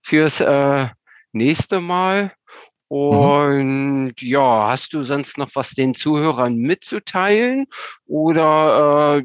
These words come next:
Speaker 1: ja, sonst würde ich auch dann abmoderieren. Also dir gehören jetzt sozusagen fast die letzten Worte.
Speaker 2: <laughs>
Speaker 1: Ja.
Speaker 2: Äh,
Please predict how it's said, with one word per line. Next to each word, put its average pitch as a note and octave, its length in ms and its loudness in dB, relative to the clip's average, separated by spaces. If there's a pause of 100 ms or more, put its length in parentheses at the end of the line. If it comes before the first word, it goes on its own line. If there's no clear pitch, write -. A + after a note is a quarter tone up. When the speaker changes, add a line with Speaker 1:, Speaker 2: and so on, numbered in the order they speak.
Speaker 1:
ja, C3+ 160 -2
sonst A#2+ 320 -8
würde B2 160 -4
ich G#2+ 140 -6
auch A#2 420 -6
dann B2+ 420 -2 (300)
abmoderieren. F3+ 1000 0
Also C3 260 -2
dir C#3 280 0
gehören C#3 420 -4
jetzt - 540 -6
sozusagen C3+ 880 -2 (400)
fast - 320 -4
die D3+ 60 6
letzten D#3 480 0
Worte. A#2+ 420 -2 (800)
Speaker 2:
<laughs> - 100 -4 (880)
Speaker 1:
Ja. A2+ 200 -8
Speaker 2:
Äh, A2 240 0